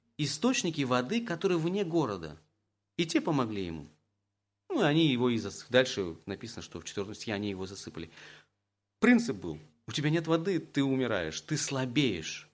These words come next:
Они понимали, что жить, выжить в той местности без воды, даже если у тебя армия и сильная армия, ты не можешь.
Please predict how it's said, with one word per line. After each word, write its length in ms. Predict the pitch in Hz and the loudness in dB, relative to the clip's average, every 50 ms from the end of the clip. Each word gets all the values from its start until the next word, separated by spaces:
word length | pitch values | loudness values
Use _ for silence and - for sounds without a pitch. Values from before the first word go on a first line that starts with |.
| _ - | _ 0
Они 240 | 151 147 156 165 | 2 4 4 4
понимали, 640 | 160 165 165 156 151 151 160 165 151 127 104 98 98 | 6 6 6 6 6 6 6 4 4 4 2 0 -2
что 200 | - - 156 147 | -4 0 0 2
жить, 300 | 123 113 151 190 180 127 | 2 4 2 2 0 0
выжить 400 | 117 110 151 208 220 185 160 - | -2 0 0 0 0 0 -4 -6
в 80 | - | -4
той 160 | - 165 156 143 | 0 2 4 4
местности 520 | 143 156 190 214 202 - 139 - - 120 | 4 4 2 0 0 -2 -6 -6 -6 -8
без 260 | 113 117 143 135 120 | -4 -4 -4 -2 0
воды, 580 | 127 131 127 127 135 170 190 185 139 107 - - - - - - - - - - | 2 2 0 0 0 -4 -2 0 0 0 -2 -4 -12 -18 -18 -18 -20 -20 -20 -16
даже 380 | - 98 92 147 165 160 147 160 | -6 2 6 6 8 8 6 4
если 160 | 143 151 151 | 2 2 -2
у 20 | |
тебя 260 | 151 147 139 147 151 - - | -4 0 4 4 4 4 8
армия 380 | 160 170 160 135 117 107 104 | 8 8 8 8 6 2 2
и 40 | 113 | 2
сильная 360 | 110 - - 180 151 127 120 110 | 2 2 2 2 2 2 2 2
армия, 240 | 104 98 92 95 90 | 2 0 -2 -6 -6
ты 200 | - - 143 139 | -4 -2 -2 0
не 120 | 143 143 | 0 0
можешь. 500 | 143 135 113 87 76 73 - - - | 0 0 -2 -4 -6 -10 -14 -16 -18